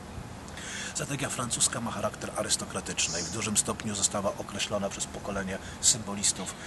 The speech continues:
poetów, muzyków, malarzy i tak dalej, przez całą tę wizję wyrafinowanych zmysłów, czy też dodatkowego szóstego zmysłu do sztuki, czy też ujmując sprawę inaczej,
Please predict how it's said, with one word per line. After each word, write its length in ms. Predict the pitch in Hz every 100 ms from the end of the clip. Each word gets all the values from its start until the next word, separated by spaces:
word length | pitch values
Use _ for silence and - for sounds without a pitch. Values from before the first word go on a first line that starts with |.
| - - -
poetów, 580 | 107 107 104 98 - 92
muzyków, 520 | 107 104 95 92 -
malarzy 480 | 95 98 101 95 98 - - - -
i 40 |
tak 200 | - 104
dalej, 240 | 104 104
przez 160 | 104 104
całą 220 | 131 117
tę 120 | 110 104 101
wizję 300 | 110 110 104 - 101
wyrafinowanych 800 | 113 110 - 117 101 123 123 110
zmysłów, 560 | 98 117 120 - 90 -
czy 100 | 101
też 260 | 101 - -
dodatkowego 640 | 117 110 101 110 113 117 110
szóstego 500 | - - 127 113 113
zmysłu 400 | 101 110 - 107
do 100 | 95
sztuki, 420 | - 135 - 110 - -
czy 80 | 98
też 140 | 123 -
ujmując 440 | 117 117 113 107
sprawę 480 | - - 104 98 98 - - - - - 117
inaczej, 500 | 117 117 - 110